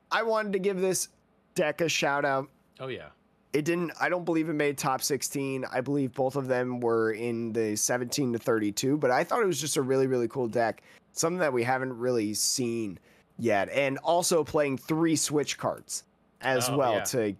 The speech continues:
Speaker 1: get those beefy Vikavolts or
Speaker 2: <laughs>
Speaker 1: whatever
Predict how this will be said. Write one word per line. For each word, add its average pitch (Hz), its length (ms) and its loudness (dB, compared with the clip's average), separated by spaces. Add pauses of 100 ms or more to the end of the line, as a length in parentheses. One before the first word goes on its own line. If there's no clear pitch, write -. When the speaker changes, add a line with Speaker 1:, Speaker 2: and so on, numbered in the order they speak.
Speaker 1:
get 143 220 0
those 131 200 2
beefy 139 540 -2
Vikavolts 135 920 0
or 104 260 0 (180)
Speaker 2:
<laughs> - 240 -4
Speaker 1:
whatever 139 760 0